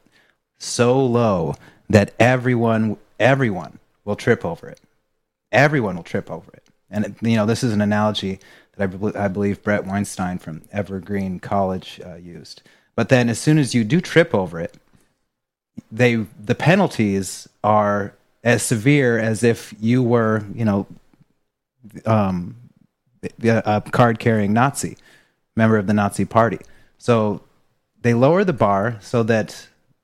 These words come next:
the most in-, small, slight, you know, differences in inequality that exist,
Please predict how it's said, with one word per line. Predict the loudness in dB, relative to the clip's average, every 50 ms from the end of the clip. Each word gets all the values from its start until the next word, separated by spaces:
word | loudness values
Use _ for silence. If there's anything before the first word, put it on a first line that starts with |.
| _ _ -4
the | 0
most | 0 2 2 0 -2 -4
in-, | -4 -4 -4 -4 -4 -8 _ _ _ _ _ _ _ _ _ _ _ _ _ _
small, | -20 -16 -4 0 2 4 4 4 2 2 0 0 -2 -4 -6 -12 -16 _ -20 _ _ _
slight, | _ -20 -18 -6 0 2 2 4 2 0 -4 -6 -12 -14 -14 -16 -16 -20 -20 _ _ -12
you | -6 -4
know, | -2 -2
differences | 0 2 2 0 2 2 -2 0 0 0 0 0 0 0 0
in | 0 -2 -2 -2
inequality | -4 -4 -4 -4 -2 0 2 2 2 2 0 -2 -2 -2 -2
that | -2 -2 -2
exist, | -4 -6 -4 -4 -4 -4 -4 -6 -10 -20